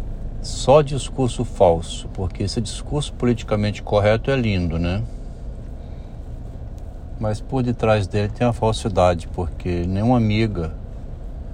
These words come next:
de longe ficava ligando pra chamar o rapaz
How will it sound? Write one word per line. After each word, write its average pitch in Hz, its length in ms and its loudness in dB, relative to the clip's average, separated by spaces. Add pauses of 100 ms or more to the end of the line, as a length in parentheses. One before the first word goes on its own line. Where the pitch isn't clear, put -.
(320)
de 98 160 0
longe 95 640 2 (460)
ficava 98 320 2
ligando 95 640 0 (1600)
pra 95 160 4
chamar 98 320 2
o 95 80 6
rapaz 92 1040 4